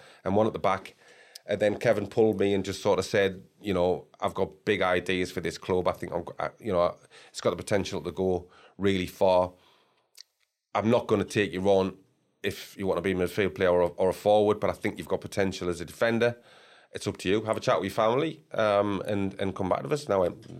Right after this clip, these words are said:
"No need. That's, all right, we'll give it a go, and we'll see where we go." And ultimately, within about four or five years, I was playing for England.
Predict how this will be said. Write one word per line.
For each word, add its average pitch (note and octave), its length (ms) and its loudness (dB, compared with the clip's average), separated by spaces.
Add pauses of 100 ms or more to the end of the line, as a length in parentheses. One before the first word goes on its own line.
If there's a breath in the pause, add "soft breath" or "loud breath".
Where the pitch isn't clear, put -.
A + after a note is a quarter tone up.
(100)
"No E2+ 160 -4
need. F2+ 260 -4 (240)
That's, - 240 -16 (720 soft breath)
all G2+ 100 2
right, F#2+ 260 2
we'll F#2+ 120 0
give F#2 180 -4
it F#2 60 0
a F2 40 -2
go, B2 360 -2
and F#2+ 80 -6
we'll F#2+ 80 -4
see G2+ 160 -4
where G2+ 180 2
we A#2 80 -6
go." B2 240 -6 (760 soft breath)
And F2 140 -6
ultimately, F#2 540 -2
within F#2 240 0
about F2+ 360 0
four F#2+ 160 -4
or F2+ 60 -4
five F2 300 0
years, G#2+ 240 0
I F#2+ 40 0
was F#2 120 -4
playing F#2 180 -2
for F#2 80 -2
England. C3 260 -4